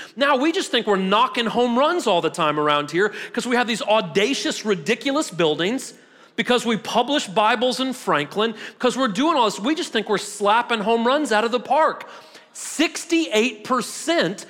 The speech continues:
of the community that you and I live in do not attend a house of worship, assuming that the other thirty-two percent have a relationship with Jesus.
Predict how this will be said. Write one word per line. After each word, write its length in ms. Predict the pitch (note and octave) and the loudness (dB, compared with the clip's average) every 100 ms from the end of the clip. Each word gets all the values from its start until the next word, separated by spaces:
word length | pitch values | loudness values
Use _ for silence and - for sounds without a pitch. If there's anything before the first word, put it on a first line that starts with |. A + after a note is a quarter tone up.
| - | -8
of 160 | - G3+ | -4 -2
the 80 | A3+ | -2
community 640 | - A#3+ A3 B3 D4 D4 | 0 0 2 2 2 0
that 120 | B3 G#3 | 0 -2
you 260 | G3+ C#4+ | 0 2
and 120 | C#4 | 2
I 220 | G#3+ A3 A3+ | 2 2 2
live 440 | G#3+ B3+ F4+ B3+ | 2 2 2 0
in 460 | G3+ D#3+ E3+ C4 - - - E3 | 0 0 2 0 -4 -16 -20 -6
do 160 | F#3+ C4+ | 0 2
not 400 | A3 G3+ C4+ C#4 | 2 2 2 0
attend 340 | C#4 A3 B3 | -2 -2 0
a 60 | A#3+ | 0
house 360 | - G#3+ A3+ | 2 0 0
of 100 | C4 | -4
worship, 640 | G#3+ C#4 E4+ - E3 B2 - - - | 0 2 2 -2 -4 -4 -6 -16 -2
assuming 680 | B3 - - C#4 E4+ E4+ A#3+ | -2 -2 -4 0 2 2 0
that 120 | A#3+ | 0
the 120 | B3+ | 0
other 240 | C4 C#4+ C4 | 0 0 0
thirty-two 520 | - D#4 D4+ A#3 A#3 | 2 2 0 -4 -4
percent 340 | A#3 - B3+ | -4 -4 -4
have 300 | - C#4 D#4+ | 0 0 2
a 60 | D#4+ | 2
relationship 680 | A#3 G3+ G#3 G3 G#3+ A3+ | 2 2 0 -4 -8 -8
with 120 | B3 F#3+ | -6 -6
Jesus. 520 | D#4 D#4+ F#3+ C#3 | -4 -2 -2 -4